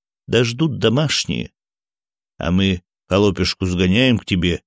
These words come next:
упредим домашних. Едем ли? Едем, боярин. Глава шестая. Сенька. Плохо бы пришлось Конану Броннику, да его крестный отец, боярин Адоевский, заступился —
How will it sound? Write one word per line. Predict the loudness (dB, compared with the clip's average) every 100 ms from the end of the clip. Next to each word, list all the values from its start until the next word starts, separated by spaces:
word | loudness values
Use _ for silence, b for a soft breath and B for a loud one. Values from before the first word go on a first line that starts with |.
| _ _
упредим | -4 -2 0 2 2 2
домашних. | 2 2 2 -2 -4 -6 -6 _ _ _
Едем | -2 0 2 2
ли? | 0 -2 _ _ _ _ _ _ _ -8
Едем, | 0 2 2 2 0 -2 _ _ -8
боярин. | -2 2 2 2 -2 -4 _ _ _ _ _ _ _ _ _ _ _ _ _ _ _ _ _ _ _ _ _ -14
Глава | -6 0 4 4 4
шестая. | 2 0 0 2 2 0 -8 _ _ _ -14
Сенька. | -2 0 0 -2 -12 _ _ _ _ _ _ _ _ _ _ 0
Плохо | 2 4 2
бы | 2
пришлось | 2 0 2 2 2
Конану | 2 2 4 4 2
Броннику, | 2 4 6 4 2
да | 2
его | 4 6 4
крестный | 4 2 2 2 0
отец, | 0 2 0 0
боярин | 0 4 4 4 2
Адоевский, | 2 4 4 2 0 -2
заступился — | -2 -2 -2 -2 0 2 2 0 -4